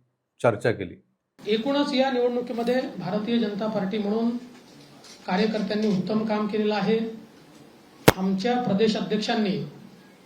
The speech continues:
Speaker 2: प्रचंड मेहनत या ठिकाणी केली, प्रचंड फिरले, खालपर्यंत जाऊन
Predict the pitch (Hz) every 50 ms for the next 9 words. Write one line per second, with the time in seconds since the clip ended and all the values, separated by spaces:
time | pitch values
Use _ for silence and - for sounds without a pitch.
0 | - - 147 190 190 - 277 277 277 277 277 302 302 262 233 208 214 214 233 190
1 | 190 - - - - - - - - - - - 190 202 202 202 208 - 214 214
2 | 214 208 - 202 190 190 226 233 - - - - - - 220 214 220 220 220 214
3 | - - 190 180 185 196 214 226 240 240 - - - - - - - - - -
4 | - - - - - - - - - - 208 214 226 226 - 220 226 233 226 -
5 | - 220 208 190 196 196 - - 240 240 240 240